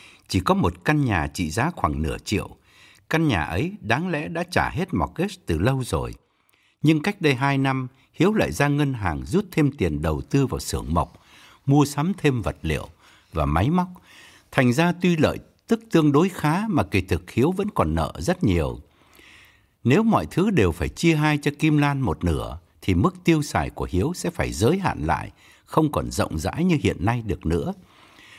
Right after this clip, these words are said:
Người Mỹ thường bảo ba lần ly dị bằng một lần nhà cháy. Điều này quả thật không sai.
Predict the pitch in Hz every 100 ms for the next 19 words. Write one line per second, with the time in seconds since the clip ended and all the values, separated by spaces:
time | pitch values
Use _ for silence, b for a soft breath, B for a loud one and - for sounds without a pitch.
0 | B - 120 110 147 214 - 95 80 69
1 | 62 69 80 156 165 139 80 73 127 151
2 | 123 98 - - 90 80 80 71 76 71
3 | 76 62 - 92 156 208 B B B B
4 | - 127 117 107 101 82 73 92 - -
5 | 160 147 151 151